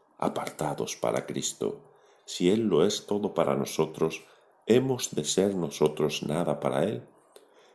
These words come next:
¿Qué es un cristiano sino alguien dedicado plenamente al Señor?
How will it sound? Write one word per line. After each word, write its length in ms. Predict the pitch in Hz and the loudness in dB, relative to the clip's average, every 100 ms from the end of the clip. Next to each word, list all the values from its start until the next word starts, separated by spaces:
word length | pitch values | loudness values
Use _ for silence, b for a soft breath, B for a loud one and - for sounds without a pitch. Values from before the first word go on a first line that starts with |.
| b | b
¿Qué 160 | 101 123 | 4 4
es 160 | 135 | 4
un 140 | 123 110 | 0 -2
cristiano 540 | 87 - - 90 98 | -2 -2 2 2 2
sino 440 | 95 80 76 76 98 | -2 0 2 4 4
alguien 340 | 107 90 80 | 2 -2 0
dedicado 580 | 71 - - 78 76 73 | 0 -2 2 2 2 -2
plenamente 800 | 76 87 104 - 73 78 76 - | 0 2 2 0 -4 -4 -2 -2
al 120 | 64 | -2
Señor? 480 | - 60 57 50 | -2 -2 -2 -6